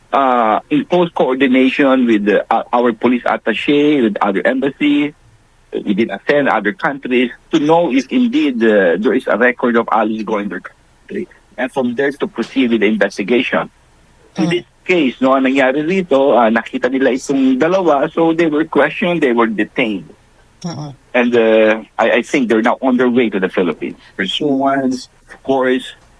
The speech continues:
Speaker 1: to effect the arre-, the, the arrest of Alice Go. It will be a process, uh, Carmina, no? It will be a process in accordance with law. But what is important here, ang pinakamahalaga rito talaga is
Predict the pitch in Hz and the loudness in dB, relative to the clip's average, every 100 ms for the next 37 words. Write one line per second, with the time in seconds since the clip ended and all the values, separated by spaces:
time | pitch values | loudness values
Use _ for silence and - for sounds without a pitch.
0 | - - 220 - 120 - 107 101 110 113 | -4 -2 -2 -2 -4 -2 -2 0 0 -2
1 | - 113 107 110 - 104 117 104 - 92 | -2 0 0 0 0 2 0 0 -2 -4
2 | 87 - 85 76 - - - - _ _ | -2 -4 -2 -6 -6 -2 -2 -4 _ _
3 | _ - 175 180 175 156 170 139 - 131 | _ -6 -4 0 -2 0 0 0 0 -2
4 | 120 135 113 - - 104 95 64 50 - | 0 0 0 -4 -2 0 2 0 -4 -6
5 | 110 110 87 87 - - 107 123 - 131 | -4 -2 -2 -4 -6 -8 -4 -2 -4 -8
6 | - 117 - - - - 117 - 113 - | -6 -4 -6 -6 -8 -2 -2 -2 -4 -2
7 | 107 101 - 98 98 95 98 95 92 120 | -2 -2 -2 -2 -4 -6 -4 0 2 0
8 | _ _ - - - 123 120 - 156 156 | _ _ -20 -16 -2 -2 -2 -2 -2 0
9 | 165 151 135 127 131 120 117 101 135 101 | -2 0 -2 0 0 0 -4 -2 0 0
10 | 92 131 123 123 117 110 120 95 101 95 | -2 0 0 0 -2 -2 -2 -2 0 0
11 | 92 90 95 87 82 82 95 85 - 82 | 0 -2 -2 -2 -4 -2 0 0 -2 -4
12 | 71 | -4